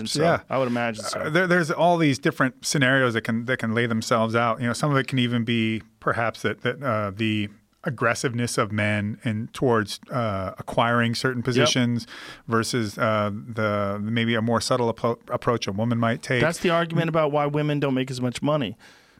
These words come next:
Speaker 2: That is, that is the
Speaker 1: Well, I, I,
Speaker 2: argument.
Speaker 1: you know, one of the things I like about when, when Peterson brings that up is, is, and people always ig-, neglect this, is, is he goes,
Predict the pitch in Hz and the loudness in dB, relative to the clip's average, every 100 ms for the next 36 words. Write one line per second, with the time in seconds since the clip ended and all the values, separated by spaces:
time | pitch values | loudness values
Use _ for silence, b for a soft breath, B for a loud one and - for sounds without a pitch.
0 | - 127 135 135 135 139 139 127 127 143 | -4 0 2 0 0 0 2 4 4 4
1 | 170 185 185 185 214 208 - 180 151 135 | 2 4 4 4 4 4 2 0 4 4
2 | 135 143 127 123 120 120 135 120 120 104 | 4 2 2 2 2 0 0 0 0 -2
3 | 139 120 110 110 113 107 107 156 175 151 | 0 0 0 0 0 2 2 4 2 2
4 | 113 104 - - 120 110 104 - 117 117 | 0 -2 -6 0 2 0 -2 -2 -2 -2
5 | 196 98 - 143 196 175 143 123 - 120 | -6 -6 -12 -10 -8 -6 -6 -8 -6 -4
6 | 113 139 - 113 95 - 113 - 135 120 | 0 0 0 -4 -4 -6 -10 -4 -2 0
7 | 147 135 123 113 - | -2 0 2 0 -2